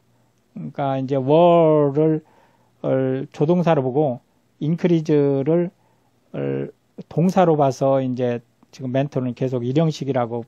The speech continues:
표시를 하지만, 어, were를, 어, 동사로 보고 increase들을 이게 과거 분사는 형용사라고 그랬잖아요. 그러니까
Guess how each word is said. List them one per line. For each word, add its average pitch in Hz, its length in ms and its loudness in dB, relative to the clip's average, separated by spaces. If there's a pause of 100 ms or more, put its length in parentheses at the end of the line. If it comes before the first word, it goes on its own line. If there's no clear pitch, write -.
표시를 139 420 -4
하지만, 170 500 -2 (760)
어, 139 180 -6
were를, 156 800 4 (720)
어, - 400 -6 (260)
동사로 160 420 0
보고 143 300 -2 (440)
increase들을 151 760 0
이게 139 180 -4 (100)
과거 180 300 0
분사는 170 500 0
형용사라고 208 520 4
그랬잖아요. 127 440 -4 (180)
그러니까 139 400 -2